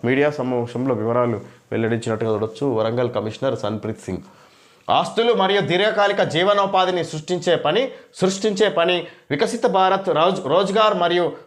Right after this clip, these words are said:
ఆజీవిక మిషన్ గ్రామీణ కొ-, కొరకు హామీ విబి జీరామ్జీ. నూట ఇరవై ఐదు రోజులు ఉపాధి హామీ వేతనం,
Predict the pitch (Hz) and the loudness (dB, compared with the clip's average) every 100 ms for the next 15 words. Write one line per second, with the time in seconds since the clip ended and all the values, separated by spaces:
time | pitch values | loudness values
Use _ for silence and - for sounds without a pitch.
0 | - 131 220 220 220 196 151 160 196 185 | -4 0 0 0 2 0 0 0 0 0
1 | 135 151 160 180 165 165 151 - - _ | 2 2 2 0 -2 -2 -6 -6 -16 _
2 | _ _ _ _ _ - 156 254 175 143 | _ _ _ _ _ 0 2 2 2 2
3 | 143 143 123 165 160 175 - - - 98 | 2 0 0 0 0 0 -4 -16 -6 0
4 | 165 160 160 135 120 - - _ _ - | 2 4 2 -2 -6 -8 -16 _ _ -4
5 | 147 185 180 175 170 156 151 180 190 185 | 2 4 4 2 2 2 2 2 2 0
6 | 147 185 190 185 170 165 156 151 151 185 | 2 2 2 0 0 -2 -2 -2 -2 -4